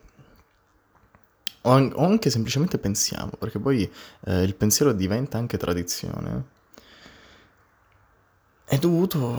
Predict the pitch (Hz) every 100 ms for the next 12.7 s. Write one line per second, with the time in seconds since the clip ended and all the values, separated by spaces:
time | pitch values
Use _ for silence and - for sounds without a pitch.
0 | 110 92 90 - 156 156 120 110 113 120
1 | - 92 - - _ _ _ _ _ _
2 | _ _ _ _ - 123 113 127 185 196
3 | 120 - - 165 143 101 95 - - -
4 | 143 165 - _ _ _ - 120 120 160
5 | 165 127 165 151 101 95 98 90 - 110
6 | 104 101 104 101 90 95 90 92 - 135
7 | 151 127 104 110 107 110 170 202 104 -
8 | 80 50 - _ _ _ - 87 - -
9 | - - - - 175 170 180 123 - -
10 | - - _ _ _ _ - - - -
11 | - 143 - 143 117 151 139 - 104 139
12 | 143 95 95 92 - -